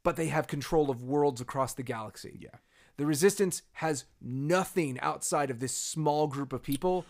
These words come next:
Speaker 1: but all the potential
Speaker 2: Sure,
Speaker 1: to build on that win.
Speaker 2: sure. Except when we're talking politically, right, the First Order is seizing control of some systems, but the Republic government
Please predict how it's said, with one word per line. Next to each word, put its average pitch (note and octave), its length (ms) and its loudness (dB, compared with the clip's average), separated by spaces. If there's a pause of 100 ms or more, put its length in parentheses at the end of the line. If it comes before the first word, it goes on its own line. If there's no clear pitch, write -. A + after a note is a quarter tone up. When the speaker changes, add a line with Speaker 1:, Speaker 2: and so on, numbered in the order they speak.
(180)
Speaker 1:
but D#3+ 180 2
all D#3 240 4
the D3 100 0
potential C3 960 -2 (220)
Speaker 2:
Sure, - 300 2
Speaker 1:
to D3 160 8
build D#3 340 8
on B2+ 140 4
that A#2 200 -4
win. A#2+ 120 2
Speaker 2:
sure. A#2 340 4 (340)
Except G#3 440 4 (920)
when E3+ 180 4
we're F3 80 8
talking E3 420 4
politically, A2 1000 -2
right, G2+ 420 -4 (260)
the B2 80 -2
First D#3+ 320 2
Order B2 240 4
is A#2 160 0
seizing A2 300 -2
control G#2 500 -6
of F#2 100 -12
some F3 320 0
systems, G#2 480 -8
but G#2 200 -10 (540)
the C#3 380 2 (640)
Republic D#3 760 -2 (200)
government D3 560 4